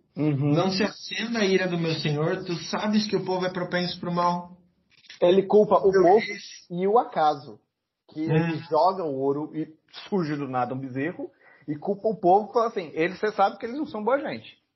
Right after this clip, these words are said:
Speaker 2: É, e de boa, sendo que eu, eu vejo dois paralelos aqui com Gênesis. Primeiro, com essa frase aqui de Arão,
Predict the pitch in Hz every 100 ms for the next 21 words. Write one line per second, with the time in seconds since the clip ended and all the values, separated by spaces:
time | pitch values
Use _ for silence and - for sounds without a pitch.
0 | _ _ _ _ _ - 147 160 175 175
1 | - - _ _ _ _ _ _ _ _
2 | - 165 143 165 156 139 120 - 175 165
3 | 180 190 190 190 190 - - - _ -
4 | 175 - 170 160 175 180 180 165 180 156
5 | 147 139 190 233 214 208 190 175 143 127
6 | 127 120 113 123 120 110 101 87 82 -
7 | - _ _ _ - 175 202 160 120 101
8 | - - _ _ - 147 151 190 202 196
9 | - - 151 143 185 143 139 135 135 127
10 | 107 98 127 151 135